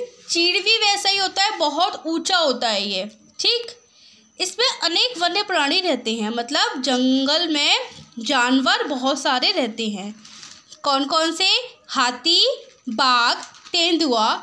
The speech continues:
रीछ, हिरण आदि यहाँ के प्रमुख वन्य प्राणी हैं।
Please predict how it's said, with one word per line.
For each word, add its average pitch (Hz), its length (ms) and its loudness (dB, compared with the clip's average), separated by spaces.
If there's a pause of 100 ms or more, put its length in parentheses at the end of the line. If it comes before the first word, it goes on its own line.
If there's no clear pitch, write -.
(240)
रीछ, 330 480 0 (180)
हिरण 453 460 0
आदि 311 220 2
यहाँ 392 260 2
के 370 120 -4
प्रमुख 349 380 -2
वन्य 294 260 0
प्राणी 262 420 -2
हैं। 202 280 -8